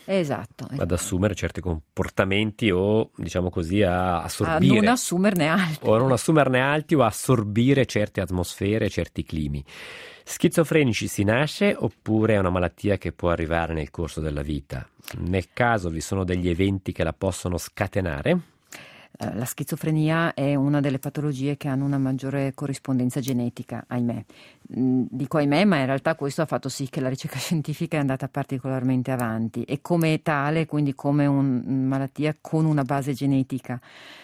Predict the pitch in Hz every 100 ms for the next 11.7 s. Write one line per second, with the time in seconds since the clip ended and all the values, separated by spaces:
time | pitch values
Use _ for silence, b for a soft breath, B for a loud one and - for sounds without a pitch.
0 | B - 131 143 - 135 147 156 147 139
1 | 135 131 147 139 - 143 151 139 113 139
2 | - 131 - 127 127 127 135 127 131 123
3 | 117 - 113 110 120 139 127 123 123 123
4 | 123 123 - 156 135 127 123 - 120 120
5 | - 95 - 120 B B B B B B
6 | - 131 107 - _ - 185 160 180 165
7 | 147 196 - - 151 147 151 139 151 135
8 | 156 147 143 147 131 131 151 208 240 285
9 | - 190 214 - 233 208 - 247 160 202
10 | 262 190 170 151 170 - - 220 156 -
11 | 139 151 208 214 - 156 139